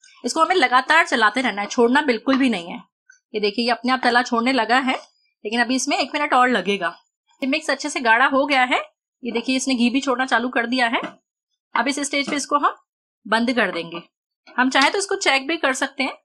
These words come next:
थोड़ा सा ऐसे हाथ में लेकर एक चम्मच में लेंगे हम इसको और इसका लड्डू बना के देखेंगे। ये देखिए, इसके लड्डू आसानी से बन रहे हैं। मतलब ये हमारा रेडी है।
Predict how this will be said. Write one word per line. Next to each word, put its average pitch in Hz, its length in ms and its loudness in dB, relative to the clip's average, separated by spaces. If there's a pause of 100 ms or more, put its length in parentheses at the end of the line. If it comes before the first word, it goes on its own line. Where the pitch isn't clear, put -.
(120)
थोड़ा 240 160 0
सा 254 140 0
ऐसे 247 200 -2
हाथ 220 260 0
में 247 80 -2
लेकर 233 340 -4
एक 359 140 -8
चम्मच 240 300 0
में 269 80 0
लेंगे 247 240 0
हम 294 160 -2
इसको 269 200 -6
और - 540 -8
इसका 240 200 0
लड्डू 254 260 0
बना 233 220 2
के 214 140 -6
देखेंगे। 180 380 -10 (120)
ये - 160 -6
देखिए, 220 200 0
इसके 247 160 -2
लड्डू 247 240 2
आसानी 269 320 2
से 294 120 -4
बन 254 240 0
रहे 254 80 -2
हैं। - 140 -8 (1600)
मतलब 247 240 -2
ये 285 80 2
हमारा 277 360 2
रेडी 220 360 2
है। 175 160 -10